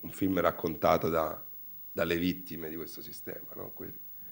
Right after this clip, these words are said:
questo è un film sul sistema del mondo dello spettacolo,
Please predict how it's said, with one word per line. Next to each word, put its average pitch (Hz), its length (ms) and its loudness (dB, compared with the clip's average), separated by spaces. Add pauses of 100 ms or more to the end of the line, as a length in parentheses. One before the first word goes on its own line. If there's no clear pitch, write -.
(200)
questo - 220 -6
è 78 40 2
un 76 120 -2
film 85 280 0
sul 78 500 -4
sistema 80 520 2
del 78 120 0
mondo 80 240 -4
dello 78 100 -6
spettacolo, - 720 -4